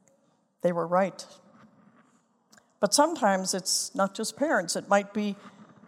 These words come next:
teenagers, one telling the other, "You should have listened to me. Don't do that." If what someone is telling you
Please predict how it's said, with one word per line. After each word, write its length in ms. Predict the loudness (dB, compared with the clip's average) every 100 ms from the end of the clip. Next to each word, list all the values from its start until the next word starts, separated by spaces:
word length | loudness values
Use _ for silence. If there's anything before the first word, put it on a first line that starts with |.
| -20 -20 -20 -20 _
teenagers, 640 | 4 6 6 4 -2 -8 -2
one 260 | 4 4 4
telling 440 | 2 4 2 2
the 120 | 4
other, 380 | 6 6 0 -2 -20 -20 _ _ _ _ _ _ _ _ _ _
"You 80 | 0
should 220 | 2 2
have 140 | 2 0
listened 480 | 0 0 -4 -10 -20 _ _ _ _ -6
to 120 | -4
me. 360 | -2 -4 -8 -6 2
Don't 220 | 2 2
do 160 | -6 -4
that." 240 | -6 -6 _ _ _ _ _ _ _ _ -20 -20 -20 0
If 260 | 0 0 0
what 220 | 0 4
someone 560 | 6 6 8 6 4
is 320 | 2 0 0 -2
telling 520 | 4 6 6 4 0
you 440 | -2 -2 -2 -4